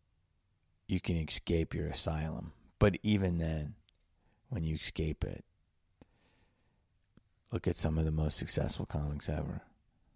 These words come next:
how they ended up. You never really do escape.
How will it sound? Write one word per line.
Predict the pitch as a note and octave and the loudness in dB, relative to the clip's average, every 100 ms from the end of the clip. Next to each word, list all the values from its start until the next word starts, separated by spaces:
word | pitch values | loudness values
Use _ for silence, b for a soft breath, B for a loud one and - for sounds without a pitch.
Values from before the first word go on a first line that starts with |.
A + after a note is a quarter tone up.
| _ _ _ - | _ _ _ -10
how | - D2+ | -4 -2
they | D2 | -2
ended | D2 D#2 | -2 -2
up. | D2+ - - - _ _ _ - - _ _ _ _ - - _ _ _ _ _ _ _ _ _ _ _ _ _ - | -4 -6 -10 -20 _ _ _ -20 -20 _ _ _ _ -20 -20 _ _ _ _ _ _ _ _ _ _ _ _ _ -6
You | A#2 | 0
never | E2+ D#2 D#2+ | 2 4 4
really | D#2+ D#2+ D2+ | 2 2 0
do | E2+ | 2
escape. | F#2+ F#2 - - | 0 -2 -6 -8